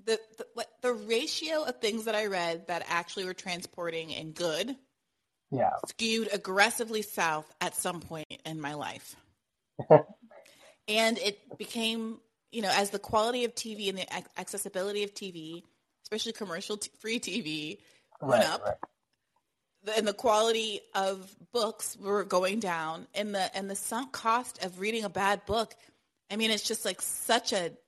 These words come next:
Speaker 1: it's, it's such a loss of time,
Speaker 2: Right.
Speaker 1: you know, as compared to, "Okay, I watched this movie and it was bad. That was only ninety minutes of my life."
Speaker 2: Right.
Speaker 1: You know, it's just, it, the, the, the incentives just increasingly militate against reading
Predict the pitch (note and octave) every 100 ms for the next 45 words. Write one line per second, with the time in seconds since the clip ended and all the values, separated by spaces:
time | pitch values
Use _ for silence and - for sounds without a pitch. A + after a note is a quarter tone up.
0 | _ _ _ - - - - - F#3+ -
1 | A#3 A#3 G3 D#3+ - D#3+ E3 F3 G3 A#3+
2 | B3+ G3+ - - A3+ G3+ A#2 F#3 - _
3 | _ _ _ _ _ - A#3 D4+ A3+ A3+
4 | G3+ A#3+ A#3+ A#3 G#3 A3+ F#4+ E4+ D4 C4+
5 | C4+ B3+ A#3+ A#3 A#3 F3+ F3+ F3+ F3+ F3
6 | E3 E3+ E3+ E3+ E3 E3 D#3+ D#3+ D3+ D3
7 | D3 E3 C#3 A3 - _ _ _ _ _
8 | _ _ _ - G#3+ A#3 A#3 A3 B3 -
9 | G#3+ G#3+ F3+ - G3+ G3 F#3+ F#3 - G3
10 | F#3+ A3 A#3+ B3 A3+ G3+ F3+ - G3+ F#3+
11 | F#3 F3 F#3 - F#3+ - E3+ F3 F3 E3+
12 | E3 - - _ _ _ _ _ _ E4
13 | E4+ G#3 F3+ F#3+